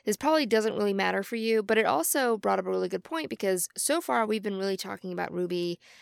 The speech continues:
using Ruby just by itself. And we've been assuming that all the Ruby we're writing is, you know, just, you know, alone. And when I code in Ruby, I'm always coding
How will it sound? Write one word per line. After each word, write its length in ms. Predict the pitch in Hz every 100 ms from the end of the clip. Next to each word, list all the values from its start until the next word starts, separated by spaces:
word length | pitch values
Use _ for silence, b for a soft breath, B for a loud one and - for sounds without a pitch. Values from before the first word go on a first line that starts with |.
| b b _ _ _ 175
using 400 | 180 208 208 190
Ruby 240 | 185 180
just 300 | 185 175 - -
by 140 | 170
itself. 540 | 147 - 160 - - b b b -
And 200 | 185 185
we've 100 | 175
been 140 | 180
assuming 400 | 175 202 190 180
that 180 | 175 -
all 160 | 180
the 120 | 180 180
Ruby 180 | 175
we're 60 | 170
writing 440 | 170 170 170 170
is, 420 | - 170 170 165 -
you 60 |
know, 320 | - 69 69 64
just, 260 | 92 87 -
you 60 |
know, 220 | 82 71 50 _ _ -
alone. 600 | - 190 254 240 233 226
And 520 | - 180 175 175 175 - b b b b 208
when 180 | 185 202
I 120 | 214
code 200 | 214 190
in 60 |
Ruby, 360 | 294 349 262 240
I'm 460 | 190 185 180 175 -
always 360 | 427 359 185 -
coding 560 | 185 170 151 165 175